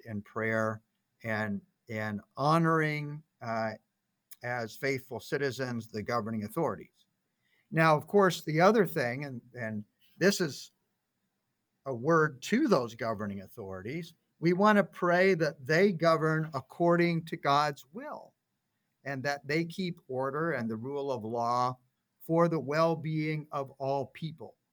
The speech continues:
And so that should be a part of our prayer too. It doesn't mean when we honor them that we endorse everything that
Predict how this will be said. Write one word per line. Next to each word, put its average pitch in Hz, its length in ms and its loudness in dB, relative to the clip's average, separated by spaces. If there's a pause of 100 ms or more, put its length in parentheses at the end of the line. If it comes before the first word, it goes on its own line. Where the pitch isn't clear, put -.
(720)
And 135 260 -2
so 151 280 -2
that 190 280 2
should 233 220 -4
be 180 100 4
a 156 80 0
part 170 320 4
of 139 100 0
our 127 200 4
prayer 139 380 -2
too. 165 260 -4
It 98 100 -8
doesn't 190 340 0
mean 175 260 0
when 147 120 -2
we 143 140 -8
honor 160 400 2
them 120 360 -6
that 120 180 -6
we 139 200 -8
endorse 131 440 -6
everything 139 500 -6
that 123 140 -12